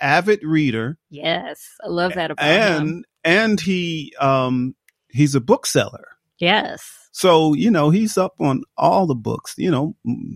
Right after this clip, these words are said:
Speaker 1: more so than I. <laughs> So when he
Speaker 2: Sometimes more than I am too.
Speaker 1: <laughs> Yeah. So, so, you know, when he's around and you're around, you know, you two have a lot to talk about. You know,
Speaker 2: Yes, we
Speaker 1: because
Speaker 2: do.
Speaker 1: he's, yeah.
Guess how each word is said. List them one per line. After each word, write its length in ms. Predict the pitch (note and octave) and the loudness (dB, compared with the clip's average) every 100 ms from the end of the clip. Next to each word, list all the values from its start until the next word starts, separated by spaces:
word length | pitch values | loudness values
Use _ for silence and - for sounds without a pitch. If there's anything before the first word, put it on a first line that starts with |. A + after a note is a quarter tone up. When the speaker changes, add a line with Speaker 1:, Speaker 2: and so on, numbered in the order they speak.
| G#2 | -10
Speaker 1:
more 380 | A2 B2 D3+ | -6 -4 -4
so 280 | E3 E3+ F3 | -4 -6 -6
than 180 | F3+ F#3+ | -6 -6
I. 540 | G3+ G#3 A2+ G#2+ C#3 | -4 -6 -6 -8 -8
<laughs> 40 | - | -8
So 320 | - F3 E3 | -2 4 4
when 200 | E3 F#3 | 6 2
he 60 | G#3+ | 4
Speaker 2:
Sometimes 380 | - C4+ G#3+ F#3+ | 2 2 0 -2
more 200 | F#3+ F#3+ | -2 -4
than 360 | F3+ F3 F3 - | -4 -6 -10 -8
I 220 | F#3 B3+ | -4 -2
am 200 | F#3 F#3+ | -2 -4
too. 520 | - A#3 F#3+ F3 G3+ - | 0 2 2 0 -4 0
Speaker 1:
<laughs> 140 | C4 | 0
Yeah. 440 | A3+ D#4 A#3+ C#3 C3 | 2 0 2 0 0
So, 420 | - G3+ G3+ F3 | 0 2 2 -4
so, 460 | - G#3 G3+ G3 | -4 0 2 2
you 180 | F#3+ F#3 | 0 -4
know, 340 | F#3 F3 G3 G3+ | 0 0 0 -2
when 440 | D#3 F3+ F#3 F3+ | 0 0 0 0
he's 320 | F#3 F#3 G3 | 0 0 0
around 460 | F#3+ E3+ E3+ F3+ F#3+ | -2 0 2 2 2
and 100 | D#3 | 4
you're 280 | E3+ G3+ G3+ | 4 2 0
around, 520 | E3 D3 D3 D#3 F3 | 0 0 0 -2 -2
you 120 | F#3 | -4
know, 140 | F3 | -2
you 240 | F3+ F3 G#3+ | -2 -2 -2
two 260 | - F#3 G3 | -2 0 2
have 200 | D#3 D#3+ | 0 0
a 60 | |
lot 340 | D#3 A2+ A#2 - _ _ | 0 2 0 -4 _ _
to 80 | - | -14
talk 300 | F#3+ C#4 D#4+ | -6 -4 -4
about. 300 | E3+ B2 - - _ _ _ _ _ _ _ _ | -6 -6 -6 -12 _ _ _ _ _ _ _ _
You 120 | C3+ | 0
know, 80 | G#3 | 2
Speaker 2:
Yes, 280 | A3+ F#3 - | 2 0 -4
we 60 | E3 | -4
Speaker 1:
because 300 | B2 C3 C#3 | 0 2 4
Speaker 2:
do. 100 | A3 | 2
Speaker 1:
he's, 280 | E3 G3+ _ _ - | 2 -4 _ _ -6
yeah. 280 | D3 G#2+ | -4 -4